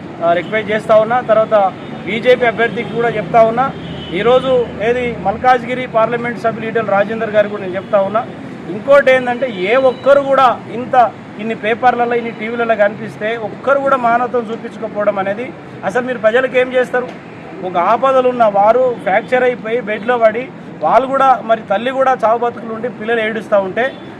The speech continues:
కనీసం మనోధైర్యం ఇవ్వాల్సినటువంటి కేంద్ర రాష్ట్ర ప్రభుత్వాలు, అధికారులు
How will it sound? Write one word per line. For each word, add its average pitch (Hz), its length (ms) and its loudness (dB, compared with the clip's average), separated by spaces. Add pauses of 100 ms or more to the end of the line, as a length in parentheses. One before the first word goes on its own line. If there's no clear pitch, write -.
కనీసం 254 480 2
మనోధైర్యం 262 560 2
ఇవ్వాల్సినటువంటి 247 600 -4
కేంద్ర 226 300 -4
రాష్ట్ర 226 300 2
ప్రభుత్వాలు, 208 480 0
అధికారులు 196 500 2